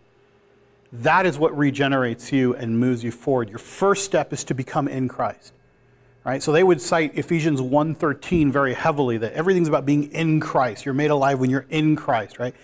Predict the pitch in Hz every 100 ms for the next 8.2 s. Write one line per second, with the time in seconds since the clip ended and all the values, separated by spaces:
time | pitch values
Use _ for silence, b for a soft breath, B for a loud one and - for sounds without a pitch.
0 | B B B 185 185 156 139 247 220 196
1 | 226 165 156 170 131 180 - - 156 143
2 | - - _ _ _ _ _ - 185 226
3 | 202 185 175 - 196 185 180 180 208 180
4 | 175 170 170 190 202 180 208 180 180 -
5 | - - 277 170 117 101 - _ _ 170
6 | 190 175 208 208 185 185 175 170 175 175
7 | 139 170 127 170 180 - - 127 110 117
8 | - -